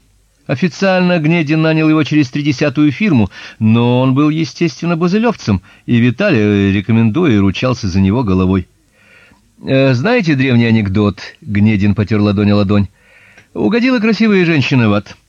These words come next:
Ну, черти варить ее, жарить, что там еще, кожу драть. Стандартная процедура.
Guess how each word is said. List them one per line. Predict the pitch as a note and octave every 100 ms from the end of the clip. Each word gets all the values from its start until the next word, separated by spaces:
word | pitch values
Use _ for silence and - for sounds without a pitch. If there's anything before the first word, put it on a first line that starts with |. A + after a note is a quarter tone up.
| _ _
Ну, | - A#3+
черти | D#3+ A2 B2
варить | A#2+ F#3 A3 -
ее, | F3 D3+
жарить, | G#2+ G#2 D#3+ D3 B2+ -
что | C3
там | G#2+
еще, | F#2+ - G2 F2+ _ -
кожу | F#3+ E3+
драть. | D#3+ D#3+ C3 - _ _
Стандартная | - - C3 E3 A2+ A2+ G#2
процедура. | G2+ A2+ G2+ F2+